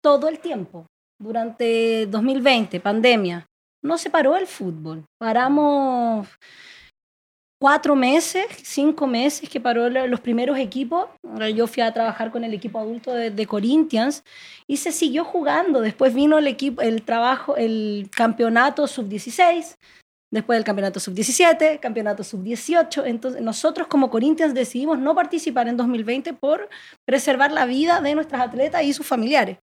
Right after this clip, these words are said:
Pero los otros equipos todos jugaron. Todos jugaron en dos mil veinte.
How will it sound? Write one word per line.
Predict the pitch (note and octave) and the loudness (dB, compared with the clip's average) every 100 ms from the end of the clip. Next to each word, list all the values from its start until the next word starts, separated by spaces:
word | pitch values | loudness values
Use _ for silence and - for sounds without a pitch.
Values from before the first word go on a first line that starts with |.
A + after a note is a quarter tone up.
| _ | _
Pero | F4 G#4+ F#4 | -8 -2 2
los | D4+ | 2
otros | D#4+ F4+ F4 | 2 -2 -4
equipos | A#3 D#4+ F4 - | -4 -6 -8 0
todos | D4+ G4+ | 0 0
jugaron. | - A3 F#3+ F3 F#3+ E3+ _ _ _ _ | -8 -10 -8 -12 -16 -20 _ _ _ _
Todos | D4 E4 E4+ | 0 0 -2
jugaron | - C4+ B3 D#4+ A#3+ | -2 0 0 0 0
en | G#3+ | -2
dos | G#3 G3+ | -4 -6
mil | A#3+ | -4
veinte. | A3+ C4 B3+ G#3+ | -2 -2 -4 -10